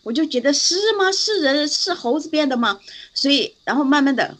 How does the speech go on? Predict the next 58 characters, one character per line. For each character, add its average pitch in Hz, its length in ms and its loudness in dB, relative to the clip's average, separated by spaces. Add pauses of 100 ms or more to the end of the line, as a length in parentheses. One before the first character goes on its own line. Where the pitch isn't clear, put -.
我 196 140 2
就 233 240 -2
开 254 180 -6
始 - 220 -6 (440)
真 339 200 4
正 381 120 2
的， 202 140 2
就 - 300 -4
基 330 160 0
本 392 100 2
上 285 160 0
是 269 80 -4
全 233 320 -4
盘 247 180 -4
的 262 120 -2
否 180 200 -2
定， 190 240 -2 (280)
否 180 120 4
定 220 220 0
那 220 100 2
个 180 200 2
唯 185 160 4
物 277 100 4
主 208 140 0
义 208 260 0
那 240 160 0
一 202 60 0
套 196 180 -4
说 226 240 0
法。 - 180 -2 (300)
好 190 140 2
了， - 160 0 (680)
自 370 100 2
从 320 220 4
我 254 220 2
开 311 260 -4
始 302 100 -4
相 254 240 -4
信， 285 240 -6
也 208 320 2
许 - 320 -2
真 359 300 0
的 392 100 0
有 185 160 -2
神 180 240 -6
存 180 220 -6
在 247 140 -4
的 190 100 -4
时 196 100 -4
候， - 240 -8
我 196 120 -2
的 196 100 -4
思 208 160 -8
想 226 160 0
就 220 80 -4
打 - 160 -10
开 247 160 -2
了， 208 160 -2